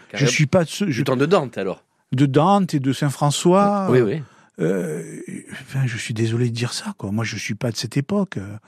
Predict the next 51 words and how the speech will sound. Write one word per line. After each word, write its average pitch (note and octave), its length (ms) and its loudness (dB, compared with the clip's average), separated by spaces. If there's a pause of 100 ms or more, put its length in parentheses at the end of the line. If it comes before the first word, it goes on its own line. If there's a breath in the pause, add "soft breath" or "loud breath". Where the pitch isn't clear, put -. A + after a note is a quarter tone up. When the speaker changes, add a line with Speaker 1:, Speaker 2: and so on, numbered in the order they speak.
(240 soft breath)
Speaker 2:
c'est, - 180 -14
je, A#2 140 -10
Speaker 1:
Mais, B2+ 60 2
mais B2+ 100 4
Speaker 2:
je C#3 40 -4
Speaker 1:
comment C#3+ 260 2
vous, B2+ 240 0
vous A#2 160 0
arrivez A#2+ 260 0
à A#2 60 2
vous A2 200 -4
intégrer A2+ 380 -2
quand G#2 140 0
même G2+ 220 0
et F2+ 60 -2
puis F2 160 -4
à F2 80 0
vivre A3 180 0
dans A#2 80 2
Speaker 2:
Mais A#2 60 2
Speaker 1:
cette A#2+ 80 4
Speaker 2:
je A#2 100 4
Speaker 1:
époque ? - 160 4
Speaker 2:
conduis B2+ 200 4
une B2 100 2
voiture, F#3+ 560 2
Speaker 1:
Ben D3+ 120 6
oui, D#3 160 6
Speaker 2:
euh, C#3 160 6
quand C#3 100 0
Speaker 1:
du C3+ 40 6
Speaker 2:
même. C#3 100 2
Speaker 1:
treizième C3+ 240 6
siècle, F#3 300 2
d'ailleurs. B2+ 300 4
Speaker 2:
<laughs> C3+ 100 -2 (2250 loud breath)
Non, D3+ 300 6
mais C3 180 2
comment C#3 300 2
j'arrive B2+ 280 0
à B2 60 2
m'intégrer ? B2 640 2
Speaker 1:
Ben B2+ 360 0
Speaker 2:
Par C3+ 160 2
la C3 100 2
parole, D#3+ 640 2
par C3+ 220 -4
la, C#3 140 0 (220 loud breath)
par C3 140 0
la C#3 80 2
faconde. E3+ 800 2